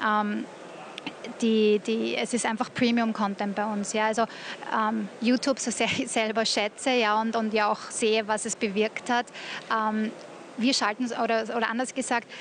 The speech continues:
wir haben auch einen eigenen YouTube-Kanal, wo wir aber nur zum Beispiel Bonusmaterial und kurze Snippets aus unseren Eigenproduktionen, ähm, abbilden, einfach auch zu Marketingzwecken, so ähnlich wie auf Facebook auch.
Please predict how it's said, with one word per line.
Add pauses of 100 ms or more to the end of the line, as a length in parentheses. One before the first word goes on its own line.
(120)
wir
haben
auch
einen
eigenen
YouTube-Kanal,
wo
wir
aber
nur
zum
Beispiel
Bonusmaterial
und
kurze (240)
Snippets
aus
unseren
Eigenproduktionen, (160)
ähm,
abbilden,
einfach
auch
zu
Marketingzwecken,
so
ähnlich
wie
auf
Facebook
auch.